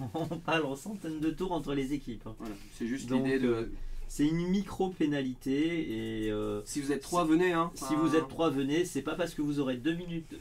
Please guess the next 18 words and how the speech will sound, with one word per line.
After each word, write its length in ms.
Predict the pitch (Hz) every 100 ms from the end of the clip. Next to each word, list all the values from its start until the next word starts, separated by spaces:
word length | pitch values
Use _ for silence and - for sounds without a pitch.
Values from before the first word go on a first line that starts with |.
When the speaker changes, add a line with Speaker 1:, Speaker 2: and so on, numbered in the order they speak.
| -
Speaker 1:
après 360 | - - 156
tout 140 | 147 147
le 60 |
monde 180 | 143 147
au 60 | 131
départ 340 | 131 135 175 - - - -
que 120 | - 151
ça 220 | - 139
va 140 | 147
changer 280 | 147 165 160
les 40 | 143
choses. 200 | 113 113
La 160 | 156
course 260 | 185 208 190
sera 220 | - 151
diffusée 460 | 143 151 165 151 -
en 120 | 214 202
live. 380 | 151 160 131